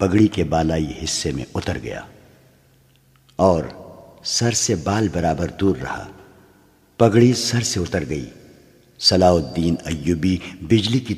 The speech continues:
तेजी से उठा। उसे ये समझने में देर न लगी कि ये सब क्या है। उस पर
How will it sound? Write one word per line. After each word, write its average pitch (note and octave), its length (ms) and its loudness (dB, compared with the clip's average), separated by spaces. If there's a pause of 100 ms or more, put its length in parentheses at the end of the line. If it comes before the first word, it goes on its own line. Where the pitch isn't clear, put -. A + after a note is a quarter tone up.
तेजी G#2 300 0
से - 140 -4
उठा। C2+ 420 -8 (320)
उसे B2 220 4
ये B2 140 2
समझने A2 460 4
में G2+ 200 4
देर A#2+ 180 2
न G2+ 120 2
लगी C#2 260 -4 (360)
कि G2+ 60 -2
ये A2 140 2
सब B2 220 0 (180)
क्या C#3 140 2
है। F#2+ 220 -4 (640)
उस A#2+ 160 4
पर B2+ 280 4